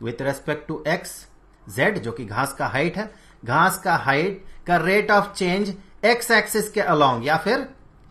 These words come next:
with respect to x। ये तो हो गया घास का हाइट का rate of change with respect to x। कहां पर? ए पॉइंट में। लेकिन वही rate of change ए पॉइंट में जो एक सेंटीमीटर per meter है,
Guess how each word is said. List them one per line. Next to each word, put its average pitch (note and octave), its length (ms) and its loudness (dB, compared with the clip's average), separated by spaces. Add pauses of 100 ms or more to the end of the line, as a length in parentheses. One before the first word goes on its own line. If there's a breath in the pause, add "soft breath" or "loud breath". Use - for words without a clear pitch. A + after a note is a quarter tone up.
(320)
with D#3 240 -2 (180)
respect D3+ 520 -2
to A3+ 60 4 (140)
x। - 240 4 (580 loud breath)
ये G3+ 240 0
तो C#4+ 180 2
हो F#3+ 120 4
गया D3 340 -2 (460)
घास C3 500 0
का E3 120 -2
हाइट A#2+ 480 -8
का C3+ 100 -6
rate A#2+ 220 -6
of B2+ 120 -4 (160)
change A3 280 -6 (160)
with A2 160 -14
respect A2+ 520 -12
to D3 240 -6
x। - 120 -14
कहां G3+ 400 4
पर? G3 360 2 (340 loud breath)
ए B3+ 180 6
पॉइंट G#3 420 6
में। A2 220 -4 (320 loud breath)
लेकिन G3+ 400 0
वही D3+ 440 0
rate D4+ 240 10
of B3+ 120 6
change G#3 460 -2 (180)
ए B3+ 340 6
पॉइंट B3 300 4
में A#3 160 0
जो A#3+ 300 -4
एक C4 520 2
सेंटीमीटर A3+ 680 2
per A3 140 8
meter G3+ 320 2
है, E3+ 280 2